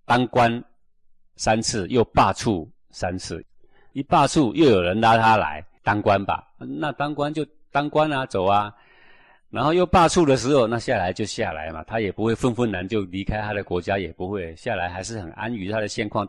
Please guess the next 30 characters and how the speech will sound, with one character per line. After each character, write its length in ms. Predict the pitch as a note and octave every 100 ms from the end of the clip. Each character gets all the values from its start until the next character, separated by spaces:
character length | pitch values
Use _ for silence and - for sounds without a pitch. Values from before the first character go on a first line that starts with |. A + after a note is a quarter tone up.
| -
当 200 | A2 A#2+
一 60 |
个 200 | A2 G#2+ -
默 180 | D3+ C#3
默 200 | C3+ B2
无 200 | F#2 G2
闻 160 | F2+ F2+
的 80 |
人 220 | F2 D#2 D#2+
嘛。 160 | D#2+ -
可 120 | -
是 120 | B2+
呢， 160 | A2 G2+ _ _ _
一 120 | -
会 300 | D#3+ G#2 E2+
呢， 180 | D#2+ E2+ E2+ - - - _ _ _
又 140 | - D3+
有 160 | G#2
人 160 | E2 F2+
欣 180 | - A#2+
赏 220 | G#2 D#2+
他， 140 | F#2
又 100 | G#2+
要 100 | G2+ G2
叫 160 | -
他 180 | G2 G2+
上 160 | G#2 G#2
来 140 | D#2+
当 200 | E2 F2
官。 240 | F2 E2